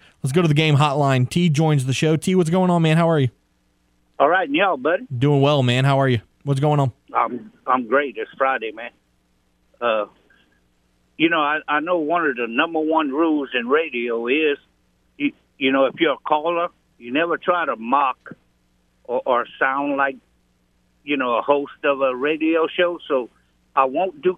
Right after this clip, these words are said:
Speaker 2: Kevin Foote. But
Speaker 1: Okay.
Speaker 2: why did L S U score thirteen runs and got all them hits?
Speaker 1: Oh, no. Are you a believer in Kevin Foote's philosophy?
Speaker 2: Yes.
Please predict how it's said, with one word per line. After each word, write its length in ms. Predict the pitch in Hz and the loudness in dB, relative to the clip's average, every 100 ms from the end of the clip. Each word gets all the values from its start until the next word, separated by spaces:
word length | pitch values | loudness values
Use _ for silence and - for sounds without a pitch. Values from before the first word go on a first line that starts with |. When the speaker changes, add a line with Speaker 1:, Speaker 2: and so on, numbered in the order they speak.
| - | -2
Speaker 2:
Kevin 340 | 180 170 139 | -2 -2 -6
Foote. 280 | - 165 95 _ _ _ _ _ _ _ | -2 -2 -2 _ _ _ _ _ _ _
But 200 | - 135 | -2 0
Speaker 1:
Okay. 180 | 120 117 123 | 0 -2 -2
Speaker 2:
why 840 | 165 320 349 349 247 139 117 107 - _ _ _ _ | 0 2 4 2 0 0 -2 -4 -14 _ _ _ _
did 160 | 160 165 | -4 -2
L 220 | 165 165 | -2 -2
S 60 | - | -6
U 80 | 170 - | -10 -6
score 260 | 175 156 - - | 0 0 0 -2
thirteen 480 | 175 - 185 165 160 | -2 -4 -8 -4 -2
runs 340 | 160 160 165 - _ _ _ | 0 -2 -6 -14 _ _ _
and 140 | 147 | -2
got 160 | 139 123 | 0 0
all 240 | 139 180 | 0 0
them 220 | 180 185 208 | 0 -4 -4
hits? 260 | 139 - - - _ _ _ - - - _ _ _ _ | -4 -8 -16 -20 _ _ _ -20 -20 -20 _ _ _ _
Speaker 1:
Oh, 300 | - 240 220 190 | -2 2 4 4
no. 240 | 202 208 | 4 4
Are 140 | 190 | 4
you 240 | 202 330 349 | 4 4 4
a 40 | |
believer 560 | 262 240 233 247 233 240 | 2 2 2 2 0 0
in 100 | 214 | 0
Kevin 340 | 240 220 208 | 0 2 0
Foote's 260 | - 214 196 | 0 -2 0
philosophy? 840 | 208 190 190 180 185 202 185 165 _ _ _ _ _ _ _ _ _ _ | 0 2 2 0 -2 0 0 0 _ _ _ _ _ _ _ _ _ _
Speaker 2:
Yes. 440 | 254 339 330 - | 2 2 2 -2